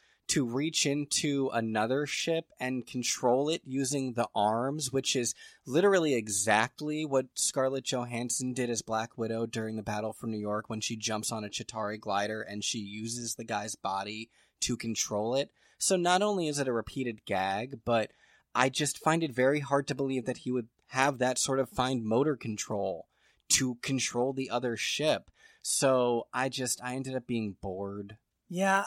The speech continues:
Speaker 2: I don't blame you. I think everything about this chase sequence ultimately results in emotion that I don't buy.
Speaker 1: Yeah, yeah, no, I, I agree. It's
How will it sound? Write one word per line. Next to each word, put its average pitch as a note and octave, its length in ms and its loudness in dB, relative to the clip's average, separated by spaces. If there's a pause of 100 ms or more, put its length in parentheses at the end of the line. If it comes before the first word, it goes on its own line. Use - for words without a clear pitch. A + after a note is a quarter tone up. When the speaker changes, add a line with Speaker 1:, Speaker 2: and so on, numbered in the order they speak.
(160)
Speaker 2:
I F#3 140 2
don't F#3 320 2
blame C3 320 -4
you. B2+ 340 -4 (400)
I E3 140 2
think A3 400 -4 (240)
everything G3 440 2
about E3+ 280 2
this D#3 180 2
chase D3+ 340 0
sequence D3+ 640 -2 (220)
ultimately D3+ 720 -6
results C3+ 460 -4
in C#3+ 60 -4
emotion B2+ 460 -2
that D3+ 120 0
I B2+ 80 -4
don't D#3+ 300 -2 (160)
buy. C#3+ 500 -4 (180)
Speaker 1:
Yeah, G#3 260 10
yeah, D3+ 360 8
no, B2+ 500 6
I, C#3 140 6
I C3+ 200 4
agree. A2 680 2
It's B2 340 0